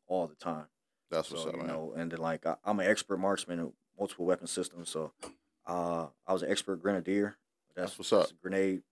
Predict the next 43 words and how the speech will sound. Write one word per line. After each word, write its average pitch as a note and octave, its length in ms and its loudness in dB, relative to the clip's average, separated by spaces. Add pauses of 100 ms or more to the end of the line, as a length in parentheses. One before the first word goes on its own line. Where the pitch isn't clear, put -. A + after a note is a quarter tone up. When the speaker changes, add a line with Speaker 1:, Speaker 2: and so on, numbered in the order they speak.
Speaker 1:
You F#2 100 -6
know, F2+ 60 2
Speaker 2:
Yeah. F2+ 140 2 (220)
Speaker 1:
the, E2 140 -8 (280)
we, F#2+ 120 -2
we F2 120 -8
shoot F#2+ 220 -2
the E2+ 40 -14
grenade, F#2 440 2 (200)
Speaker 2:
Yeah. F#2 220 4 (240)
Speaker 1:
uh, F2+ 240 -4 (600)
the - 80 -20
grenade F#2+ 300 4
launchers. F#2 560 0 (360)
Um, F2 560 -2 (280)
expert F#2+ 360 0
rifleman. F2+ 560 2 (440)
You F2 100 -10
know, D#2+ 260 -6 (120)
Speaker 2:
That's D#2 140 -6
what's - 180 -4
up, - 140 0
bro. C2 180 2
Speaker 1:
silver F#2+ 240 -4
medal F#2+ 280 6
from F2 320 -4 (100)
Germany. F2+ 500 -2 (320)
And, F2 140 -4
uh, E2+ 240 0 (140)
the F2 80 -20
German G#2 480 4 (160)
marksmanship F#2+ 480 -2
test, - 260 -2
we F#2+ 80 -6
shot F#2 340 2 (340)
their F2 100 -4
pistols F#2+ 400 -4
and F#2 220 2
rifles. F2 440 2 (100)
Their, F2+ 160 -4 (100)
uh, F#2+ 40 -2
what F2 280 -6
is, F2+ 100 -12